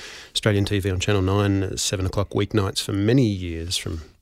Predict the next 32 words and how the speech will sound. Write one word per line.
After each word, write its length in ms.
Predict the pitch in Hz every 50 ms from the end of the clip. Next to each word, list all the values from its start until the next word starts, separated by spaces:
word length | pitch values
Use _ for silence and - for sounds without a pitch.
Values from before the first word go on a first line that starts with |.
| _ - -
nineteen 300 | 101 90 92 90 - 90
eighty-one, 400 | 87 85 82 85 87 98 104 104
I 80 | 95
think. 280 | 90 - - - 90 -
So 160 | - 147 151
we 100 | 175 196
used 180 | 151 113 - -
to 60 | 90
watch 220 | 80 85 90 - -
it 80 | -
and 80 | - -
used 140 | 90 - -
to 40 | -
play 200 | - - 98 98
along 180 | 95 95 92
at 80 | - -
home 320 | - 110 117 135 135 107
and, 280 | 95 92 87 87 90 90
uh, 120 | 90 85 - - - - - - - - - - - - _ _ _
hitting 340 | - 143 123 135 127 117
the, 260 | 107 110 107 104 107 104
um, 260 | 101 101 101 95 87 - _ _ _ _ _ _ _ _ _ _ _ - -
armrest 420 | - 117 110 110 113 107 98 - 107
of 60 | 92
the, 280 | - 101 95 98 101
uh, 140 | 98 95 - -
armchair 440 | 104 104 107 107 - - 107 110 110
as 100 | 104 95
a 60 | 101
buzzer. 400 | 92 95 113 110 113 139 143 135
And, 300 | 113 107 104 101 98 95
uh, 280 | 101 101 98 98 101 98